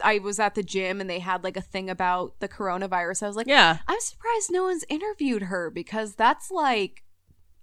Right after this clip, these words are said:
Speaker 1: I
Speaker 2: A
Speaker 1: mean,
Speaker 2: big thing.
Speaker 1: it's
Speaker 2: Yeah.
Speaker 1: a big thing, and
Speaker 2: And
Speaker 1: it's
Speaker 2: it's
Speaker 1: a
Speaker 2: a
Speaker 1: local
Speaker 2: local
Speaker 1: story.
Speaker 2: connection. Yeah,
Speaker 1: Yeah.
Speaker 2: exactly.
Speaker 1: And then, oh, nope, they totally did. <laughs>
Speaker 2: I know. I thought that was really cool. 'Cause I know there's a lot of people that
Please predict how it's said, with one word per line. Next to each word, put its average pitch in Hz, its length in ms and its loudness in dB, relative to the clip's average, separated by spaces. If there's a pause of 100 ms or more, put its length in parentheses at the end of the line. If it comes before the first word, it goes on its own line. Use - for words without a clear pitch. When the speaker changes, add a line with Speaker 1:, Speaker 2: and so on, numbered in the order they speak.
(180)
Speaker 1:
I - 40 2
Speaker 2:
A 240 40 8
Speaker 1:
mean, 285 120 8
Speaker 2:
big 214 240 10
thing. 247 460 8
Speaker 1:
it's 240 120 2
Speaker 2:
Yeah. 240 160 10
Speaker 1:
a - 60 10
big 240 160 4
thing, 311 480 2
and 233 140 6
Speaker 2:
And 226 80 8
Speaker 1:
it's 247 80 8
Speaker 2:
it's 240 60 6
Speaker 1:
a 254 40 8
Speaker 2:
a - 20 12
Speaker 1:
local 233 120 12 (100)
Speaker 2:
local 214 180 8
Speaker 1:
story. - 180 6
Speaker 2:
connection. 180 480 4
Yeah, 190 160 2
Speaker 1:
Yeah. 208 200 6
Speaker 2:
exactly. 180 640 0
Speaker 1:
And 240 180 4
then, 247 320 4
oh, 415 240 10
nope, 370 320 6
they 311 160 4
totally 339 480 2
did. 285 400 2
<laughs> 320 140 4
Speaker 2:
I 226 100 2
know. 220 140 4
I 202 40 2
thought 214 140 2
that 202 100 4
was 190 140 -2
really 180 180 -4
cool. 196 200 -4
'Cause 285 160 -4
I 339 100 8
know 349 180 8
there's 302 200 2
a 359 40 4
lot 277 160 10
of 277 60 2
people 277 240 -2
that 226 280 6